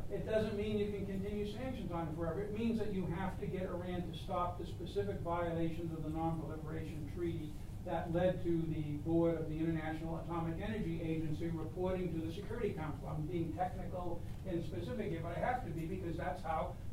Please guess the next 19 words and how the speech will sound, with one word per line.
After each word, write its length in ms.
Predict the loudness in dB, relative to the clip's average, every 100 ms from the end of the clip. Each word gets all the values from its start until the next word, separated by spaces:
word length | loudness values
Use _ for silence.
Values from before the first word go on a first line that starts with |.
| 0
you 80 | 2
go 140 | 4
down 240 | 4 2 2
that 180 | 2 4
road. 360 | 6 6 4 0 -4 0
That's 240 | 2 2
the 80 | 2
way 220 | 4 4
you 60 | 2
deal. 300 | 2 0 -2 -6 -6 -6 -4 0
M-, 180 | 2 2
many 180 | 2 2
of 100 | 2
you 120 | 0
folks 280 | 2 2 2
are 60 | 2
lawyers. 420 | 6 6 6 2 -4 -4 0
This 160 | 2
is 160 | 2